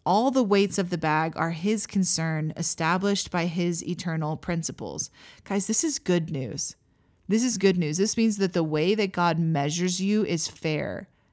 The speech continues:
in God's eyes, that it is, it's just. Verse twelve, "It is repulsive to God and man for kings to behave wickedly, for a throne is established on righteousness, right standing with God.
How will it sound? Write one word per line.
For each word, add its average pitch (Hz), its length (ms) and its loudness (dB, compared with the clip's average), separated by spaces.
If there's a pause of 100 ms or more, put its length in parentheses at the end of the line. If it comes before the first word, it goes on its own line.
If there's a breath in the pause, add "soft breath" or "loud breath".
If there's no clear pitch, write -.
in 170 100 0
God's 160 320 -2
eyes, 87 380 -6 (300 soft breath)
that 175 120 0
it 175 160 4
is, 170 300 2
it's - 260 -2
just. 156 640 -2 (960)
Verse 208 280 2
twelve, 156 360 -2 (460 loud breath)
"It 214 140 6
is 226 160 4
repulsive 240 640 2
to 208 140 2
God 180 360 4
and 190 320 2
man 151 360 -2
for 165 180 -4
kings 190 440 2
to 175 100 -2
behave 165 420 0
wickedly, 165 600 -4 (240 soft breath)
for 208 160 2
a 175 80 2
throne 220 580 2
is 196 220 0
established 180 640 2
on 170 160 0
righteousness, 170 760 -2
right 165 260 -2
standing 160 440 -2
with 156 160 -4
God. 143 340 -4